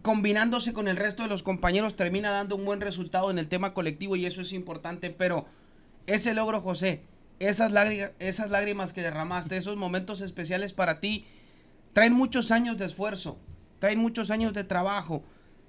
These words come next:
traen muchos años de sacrificio, pero también traen muchos años en los que,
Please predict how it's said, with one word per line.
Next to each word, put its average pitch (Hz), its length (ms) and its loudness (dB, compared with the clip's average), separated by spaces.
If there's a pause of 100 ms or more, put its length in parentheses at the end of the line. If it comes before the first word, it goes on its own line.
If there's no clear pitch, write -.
(180)
traen 196 200 6
muchos 220 320 -2
años 220 200 0
de 185 80 -2
sacrificio, 175 640 -4
pero 175 180 -2
también 185 380 -2
traen 208 240 0
muchos 220 380 -2
años 226 480 2
en 170 120 2
los 170 180 -2
que, 160 320 -2